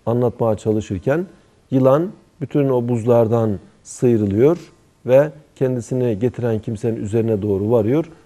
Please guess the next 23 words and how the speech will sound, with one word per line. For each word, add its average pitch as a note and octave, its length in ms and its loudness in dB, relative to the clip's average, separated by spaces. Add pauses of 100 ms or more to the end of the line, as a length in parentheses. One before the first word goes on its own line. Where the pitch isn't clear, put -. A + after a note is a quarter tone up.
(140)
Onun C3 220 -2
işini A2+ 420 -6 (200)
bitiriyor. G2+ 480 -6 (760)
Bu G#3+ 220 2
sembolik F3+ 600 0
bir E3+ 60 6
anlatım. C#3+ 540 2 (480)
İnsanın E3 500 2
nefsi D3 460 0 (400)
o D#3 220 0
donmuş D3+ 480 2
yılan C#3 360 4
gibi, G2 300 0 (120)
ejderha A2 580 2
gibi F#2 260 -2 (680)
eğer C3+ 460 4
kabarırsa, B2+ 760 2 (320)
kendine B2 540 0 (360)
bir A#2 200 2
can B2+ 300 0
gelirse, G#2 380 0
hayat A2 440 0
gelirse, G2+ 540 -4